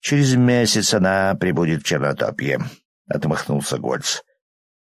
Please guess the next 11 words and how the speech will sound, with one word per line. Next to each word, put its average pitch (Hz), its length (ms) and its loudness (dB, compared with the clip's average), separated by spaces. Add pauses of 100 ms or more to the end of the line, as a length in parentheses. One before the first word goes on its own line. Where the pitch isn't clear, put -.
(340)
«Тогда 80 400 0
так 90 300 -2
и 95 80 0
решили. 90 720 0 (260)
Мизен?» 92 580 2 (800)
«Ничего 117 600 2
не 107 160 6
имею 104 240 4
против», — 82 600 -2
кивнул 65 360 -2
тот. - 340 -8